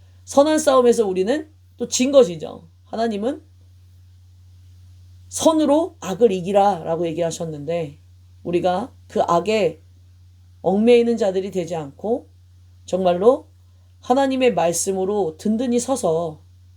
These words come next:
그 말씀 가운데서 특히나 하나님은 우리에게 사랑을 강조하고 계신데 하나님의 위로부터 오는 그 사랑으로 내 마음이 사랑으로 충만해져서 분을 내거나 화를 내고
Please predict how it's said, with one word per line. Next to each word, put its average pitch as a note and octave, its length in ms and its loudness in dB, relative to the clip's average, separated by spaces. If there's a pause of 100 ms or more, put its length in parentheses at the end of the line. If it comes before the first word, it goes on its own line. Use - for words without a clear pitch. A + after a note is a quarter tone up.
(280)
그 A3 120 2
말씀 F3 440 0
가운데서 F3 500 0
특히나 B3+ 560 0 (540)
하나님은 B3+ 440 2
우리에게 F#3+ 380 2
사랑을 E4+ 480 -2
강조하고 F#3 520 0
계신데 D#3 640 -8 (500)
하나님의 B3 760 2
위로부터 D4 520 0
오는 G#3+ 300 -2
그 F#3+ 100 -4
사랑으로 A#3+ 720 -2 (320)
내 G3 160 0
마음이 F3 380 -2
사랑으로 A#3+ 440 -2
충만해져서 G#3+ 1000 -4 (1120)
분을 A#3+ 300 2
내거나 F3 520 -4 (160)
화를 C#4+ 340 -2
내고 F#3+ 420 -2